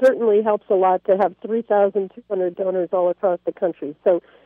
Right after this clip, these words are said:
the combination will be, I think, a lot like the Obama presidential campaign, where, um, we'll have that grassroots support. We can, you know, I'm a big fan of campaign finance reform, but until we get that in the Congress,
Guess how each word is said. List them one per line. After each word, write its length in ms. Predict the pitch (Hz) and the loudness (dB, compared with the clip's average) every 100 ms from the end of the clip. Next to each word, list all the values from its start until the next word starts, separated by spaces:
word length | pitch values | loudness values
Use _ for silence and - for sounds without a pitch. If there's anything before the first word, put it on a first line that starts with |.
| _ _ - | _ _ -2
the 100 | 220 | -2
combination 880 | - 285 302 269 254 262 277 254 226 | 0 -2 0 2 0 0 -2 -2 0
will 160 | 208 | 0
be, 440 | 180 208 202 196 190 | 0 -4 -4 0 -2
I 40 | - | -2
think, 240 | _ - | _ -6
a 40 | |
lot 340 | 190 180 202 202 | -4 -2 -2 -2
like 240 | 214 214 - | -2 -2 -4
the 380 | 185 180 175 165 | -4 -2 -2 -4
Obama 400 | 170 170 180 180 | -4 -4 -4 -4
presidential 560 | - 190 - 175 202 247 | -2 -4 -4 -8 -6 -8
campaign, 760 | - 254 247 269 269 285 254 | -4 -4 -2 -2 -2 -2 -4
where, 400 | 196 190 180 175 _ _ _ _ - | 0 2 2 0 _ _ _ _ -20
um, 440 | 185 _ - 320 _ - | -20 _ -14 -14 _ -8
we'll 420 | 185 185 175 175 - - | 0 2 2 0 -4 -8
have 300 | 190 196 196 | -2 -2 -2
that 200 | 175 151 | -4 -4
grassroots 500 | - 196 220 240 214 _ | -4 -6 -6 -8 -10 _
support. 520 | 202 - 196 185 175 - | -10 -6 -2 0 0 -2
We 160 | 175 170 - | -8 -8 -6
can, 240 | 165 165 _ _ _ _ _ | -6 -6 _ _ _ _ _
you 100 | 196 | -2
know, 100 | 180 | 0
I'm 140 | 185 190 | 2 0
a 60 | |
big 220 | 165 214 - | -2 -4 -2
fan 200 | 214 196 | -2 -2
of 140 | 175 - | -4 -6
campaign 420 | 190 180 190 170 - | -8 -6 -6 -8 -6
finance 380 | 180 175 165 - | -6 -4 -6 -8
reform, 440 | 156 _ _ 147 147 | -10 _ _ -16 -6
but 180 | 165 | -6
until 440 | - 170 - 233 196 | -4 -8 -6 -2 -2
we 140 | 175 | -2
get 280 | 151 214 240 - | -4 -2 -2 0
that 320 | 160 143 - | -2 -2 -6
in 180 | 170 151 | -4 -4
the 80 | 156 | -6
Congress, 520 | - 160 156 160 | -4 -2 -2 -2